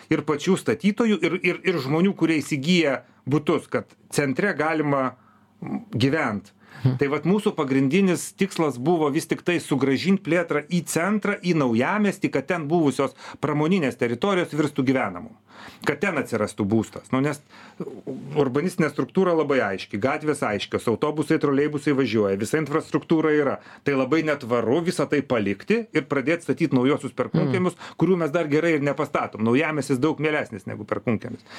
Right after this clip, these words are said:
Speaker 1: Dabar, kaip žiūri pagal apklausas, tai naujamiestis yra tas rajonas, kuriame žmonės nori labiausiai gyvent, daugiausiai būsto ieško.
Speaker 2: Taip.
Speaker 1: Tai, tai ta prasme, tai vat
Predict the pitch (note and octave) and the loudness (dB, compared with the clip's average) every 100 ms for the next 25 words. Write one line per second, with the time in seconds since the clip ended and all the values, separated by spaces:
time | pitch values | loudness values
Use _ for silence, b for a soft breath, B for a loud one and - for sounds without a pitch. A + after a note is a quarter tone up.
0 | B B B2 D3 D3+ C3 G#2+ D3 C3 B2+ | B B -2 -2 0 0 2 2 0 -2
1 | B2+ B2+ C3+ - D3 - C3+ C#3+ B2+ A#2 | 0 0 -2 -2 -2 0 -2 0 2 2
2 | C3+ D3+ C3+ B2 C#3 C3+ C#3 C3 C3 C3+ | 2 -2 -6 -2 -2 0 -2 0 0 0
3 | C3+ - C#3 C3 C3+ B2+ A#2+ C3+ B2 A2+ | -2 0 0 0 0 0 0 0 0 0
4 | C#3+ A2+ A#2 B2 C#3+ G#2+ - C3 F3+ G2+ | 0 0 0 0 0 -2 -4 -2 -2 -4
5 | A2 B B B D3+ D#3+ C#3+ - C#3+ C#3+ | -10 B B B 2 2 0 0 2 2
6 | - G#2 G#2 - - - B B A#2+ F#2+ | 0 -4 -4 -6 -14 -16 B B -2 -2
7 | - C#3+ E3+ D#3+ E3+ F3+ F3 E3+ D#3+ F#3+ | -2 0 2 0 0 0 0 2 0 -2